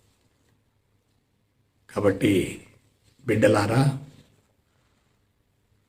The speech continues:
ఆధ్యాత్మికతే జీవిత పరమావధిగా ముందుకు సాగుదాం.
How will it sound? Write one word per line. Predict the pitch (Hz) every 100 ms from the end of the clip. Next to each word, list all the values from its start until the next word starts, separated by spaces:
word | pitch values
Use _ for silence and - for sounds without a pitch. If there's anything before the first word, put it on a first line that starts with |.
| _ _ - -
ఆధ్యాత్మికతే | 120 117 117 123 120 - 113 - 104 113 104
జీవిత | 104 117 120 117
పరమావధిగా | - 101 101 101 95 101 107
ముందుకు | 101 98 101 95
సాగుదాం. | - 92 90 92